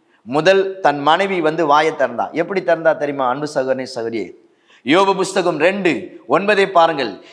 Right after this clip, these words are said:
"இன்னுமா நீ உன் உத்தமத்துல உறுதி?" உறுதி. ஒரு, ஒரு கிறிஸ்தவன்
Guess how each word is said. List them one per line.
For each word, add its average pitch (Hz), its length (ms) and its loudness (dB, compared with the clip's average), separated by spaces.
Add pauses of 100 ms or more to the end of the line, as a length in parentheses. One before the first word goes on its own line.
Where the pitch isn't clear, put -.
"இன்னுமா 226 720 4
நீ 214 180 -2
உன் 185 180 -2
உத்தமத்துல 214 640 0
உறுதி?" 180 840 0 (260)
உறுதி. 185 800 0 (1300)
ஒரு, 120 640 0
ஒரு 110 220 0
கிறிஸ்தவன் 170 1080 0